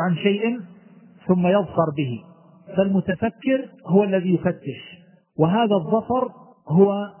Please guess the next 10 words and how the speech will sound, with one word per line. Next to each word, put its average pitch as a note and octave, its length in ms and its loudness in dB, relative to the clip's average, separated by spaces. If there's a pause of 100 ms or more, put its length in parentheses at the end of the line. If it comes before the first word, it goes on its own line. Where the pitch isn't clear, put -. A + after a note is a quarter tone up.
(220)
التذكر F#3 720 -2 (480)
الذي F3 340 2
حصل F3+ 320 -2 (100)
للإنسان، C3+ 540 -4 (840)
فالذكر F#3 440 0
يقابله G3 880 0 (260)
الغفلة F#3 540 -2
والنسيان، D#3+ 640 0 (600)
وحقيقته، F3 920 0
حقيقة F3 560 -4